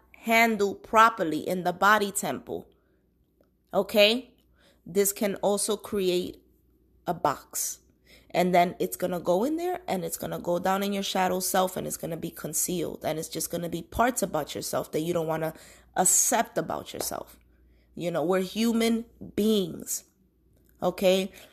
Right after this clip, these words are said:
We have to stop watching T V. We have to stop looking at these celebrities 'cause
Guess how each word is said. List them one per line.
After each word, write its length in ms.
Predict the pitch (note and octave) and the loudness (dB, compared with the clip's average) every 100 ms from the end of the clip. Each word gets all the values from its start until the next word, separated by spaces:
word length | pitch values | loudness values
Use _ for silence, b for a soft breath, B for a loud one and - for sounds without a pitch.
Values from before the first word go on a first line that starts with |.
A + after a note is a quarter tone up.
| _ | _
We 140 | F3+ | -8
have 260 | F#3 G#3+ A3 | -2 -2 -2
to 140 | - | -2
stop 480 | F3 - F#3+ G3+ A#3 | -2 0 2 2 2
watching 480 | A3 A3+ A#3 - A3+ | 2 4 2 0 -4
T 220 | - G#3+ | -2 -4
V. 360 | F#3 F#3 F3 - b b - | -2 -4 -4 -10 b b -12
We 140 | F3+ | -6
have 180 | F#3+ F#3 | -4 -4
to 100 | E3+ | -2
stop 400 | - - F#3 G3+ | -2 4 2 2
looking 320 | G#3 G#3 G#3 | -4 -4 -4
at 140 | G3+ - | -4 -4
these 160 | G3+ | -2
celebrities 640 | - F#3+ F3+ E3+ E3 E3+ - | 0 2 2 0 -4 -6 -6
'cause 320 | - D#3+ | -4 -4